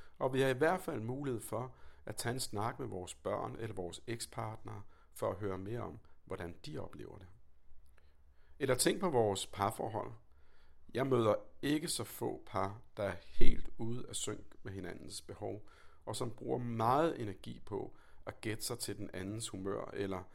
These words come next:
hvad der gør den anden glad eller sur eller lignende. Hvor det i mange tilfælde vil være både godt og befriende med en forventningsafstemmende snak, eller en snak om, hvordan man har det, eller bare lidt kontinuerlig kærestetid.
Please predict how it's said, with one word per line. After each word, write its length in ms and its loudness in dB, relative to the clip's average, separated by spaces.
hvad 160 0
der 80 0
gør 180 0
den 120 -6
anden 300 -6
glad 560 -4
eller 180 -8
sur 440 -8
eller 180 -10
lignende. 440 -14
Hvor 100 2
det 80 4
i 60 2
mange 260 4
tilfælde 800 -4
vil 420 -2
være 280 2
både 300 -2
godt 380 -2
og 120 -4
befriende 560 -8
med 160 -8
en 80 -8
forventningsafstemmende 1080 -6
snak, 440 -4
eller 300 -4
en 180 -8
snak 460 -4
om, 240 -6
hvordan 240 -2
man 140 -4
har 360 -6
det, 240 -10
eller 380 -6
bare 240 -6
lidt 220 -8
kontinuerlig 960 -8
kærestetid. 540 -10